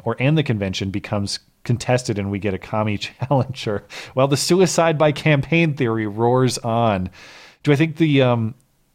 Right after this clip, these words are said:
the Rona is a public, is a result of public transit? Well, I'm, I'm sure that's a factor in New York City. One of the distinguishing factors that makes New York City so bad.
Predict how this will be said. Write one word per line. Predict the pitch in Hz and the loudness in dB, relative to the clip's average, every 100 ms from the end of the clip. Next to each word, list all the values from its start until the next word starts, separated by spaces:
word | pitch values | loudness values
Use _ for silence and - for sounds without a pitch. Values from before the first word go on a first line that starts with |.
| _ | _
the | 127 131 117 113 _ 214 214 226 226 - _ _ | 0 2 2 -4 _ -18 -14 -14 -16 -20 _ _
Rona | 120 110 127 139 | -10 0 2 2
is | 127 | 0
a | 113 | -2
public, | - 143 135 127 123 | -4 -2 0 -2 -4
is | 120 117 | -6 -4
a | 110 | -2
result | 104 117 127 131 | -2 0 0 0
of | 113 98 - _ _ _ _ _ _ _ _ _ _ _ | -6 -6 -10 _ _ _ _ _ _ _ _ _ _ _
public | - 139 120 - | -2 0 0 -4
transit? | - 151 165 107 | -2 2 2 0
Well, | 143 170 | 0 2
I'm, | 165 175 151 - | 4 2 2 -2
I'm | 156 | 0
sure | 151 - | 0 -2
that's | 226 135 | -2 -2
a | 117 | -4
factor | - 120 151 151 101 | -2 0 0 -2 -4
in | 95 | -2
New | 107 | -4
York | 90 - | -4 -2
City. | 160 120 | -2 -2
One | 80 123 | -2 0
of | 117 | 0
the | |
distinguishing | 101 87 127 120 117 104 | -2 -4 -2 -2 -2 -4
factors | 98 101 - 95 | -4 -4 -4 -10
that | |
makes | 101 95 | -8 -8
New | 110 | -8
York | 95 | -8
City | - 107 | -6 -8
so | - 101 | -6 -6
bad. | 82 113 123 76 | -6 -4 -4 -4